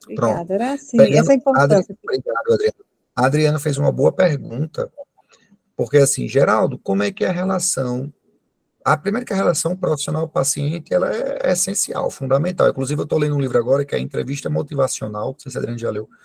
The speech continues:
Speaker 2: um livro fantástico, que é só exatamente isso, sobre como motivar o paciente resistente a ter hábitos saudáveis ou ter hábitos que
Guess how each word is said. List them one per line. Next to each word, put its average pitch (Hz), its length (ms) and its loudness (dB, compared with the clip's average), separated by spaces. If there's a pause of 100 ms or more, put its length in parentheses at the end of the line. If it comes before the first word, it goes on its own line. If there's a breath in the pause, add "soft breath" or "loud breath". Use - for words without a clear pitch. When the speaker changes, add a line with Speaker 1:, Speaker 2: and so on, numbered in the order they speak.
(420 soft breath)
Speaker 2:
um 131 60 0
livro 156 140 -2
fantástico, 123 640 -2
que 120 300 -6
é 120 140 6
só 170 160 2
exatamente 196 440 0
isso, 127 140 -2
sobre 135 180 -4
como 170 220 -2
motivar 147 300 4
o 143 40 2
paciente 139 320 -2
resistente 139 720 -4 (560)
a 120 160 -2
ter 135 360 2
hábitos 143 420 0
saudáveis 143 800 0
ou 151 180 4
ter 147 180 0
hábitos 151 600 -2 (360)
que 135 680 -2